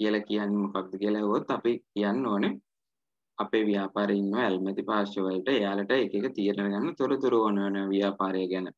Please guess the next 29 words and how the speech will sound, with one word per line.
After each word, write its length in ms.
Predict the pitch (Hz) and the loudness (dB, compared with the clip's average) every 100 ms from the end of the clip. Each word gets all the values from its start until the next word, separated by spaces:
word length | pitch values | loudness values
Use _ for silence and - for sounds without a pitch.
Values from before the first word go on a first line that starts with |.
| _ _ _ - | _ _ _ -4
අන්නේ 300 | 101 104 117 | 0 2 2
තොරතුරු 440 | 117 101 104 110 | 2 0 0 -2
සපයන 400 | 123 101 - 107 | -2 -4 -2 -2
එක 100 | 113 120 | -2 -2
තමයි 320 | 110 113 156 | -2 0 0
ගිණුම්කරණය 640 | 139 107 104 101 98 104 180 - _ _ _ | 0 0 -2 -2 0 0 0 -4 _ _ _
වෙන්නේ. 400 | 110 113 101 92 - _ _ _ _ _ _ _ _ - - - | 0 2 2 -2 -8 _ _ _ _ _ _ _ _ -20 -16 -4
මේක 220 | 107 107 | 0 0
මම 100 | 120 | 0
නිකන්, 360 | 113 101 107 107 - | 0 -2 0 -2 -4
නිකන් 300 | - 101 107 104 | -6 -4 -2 0
දැන් 160 | 104 | 2
මේ 100 | 107 | 2
අමතර, 320 | 95 98 101 101 98 _ _ _ _ _ | 0 0 2 2 0 _ _ _ _ _
අ, 40 | 98 95 | -4 0
දැනුමක් 420 | 101 101 101 101 | 2 2 0 0
විදිහට 280 | 117 156 104 | 0 2 2
ඒක 160 | 98 98 | 2 2
වැඩි, 220 | 95 95 | 2 2
අ, 320 | 98 - - 87 - _ _ - | 0 -2 -8 -8 -8 _ _ -4
කටපාඩම් 500 | 98 - 104 113 110 | -4 2 2 2 0
කරන්න 260 | 107 104 | 0 2
යන්න 180 | 101 95 | 2 2
ඕනේ 200 | 92 90 | 0 -2
නැහැ. 280 | 90 95 294 - _ _ _ _ _ _ _ _ _ _ _ _ _ _ _ _ _ _ _ - 185 - _ - - 208 _ _ _ _ _ _ _ _ _ _ _ _ _ _ _ _ _ _ _ _ _ - _ _ - | -4 -2 -2 -4 _ _ _ _ _ _ _ _ _ _ _ _ _ _ _ _ _ _ _ -20 -20 -20 _ -4 -4 -6 _ _ _ _ _ _ _ _ _ _ _ _ _ _ _ _ _ _ _ _ _ -20 _ _ 2
ගිණුම්කරණයේ 800 | 113 123 139 139 131 131 165 - | 6 6 6 6 6 6 4 2
අරමුණු 380 | 98 107 117 120 | 0 0 0 0
හා 160 | 123 156 | 2 4
අවශ්‍යතාව. 540 | 135 107 107 - 90 | 4 2 -4 -4 -6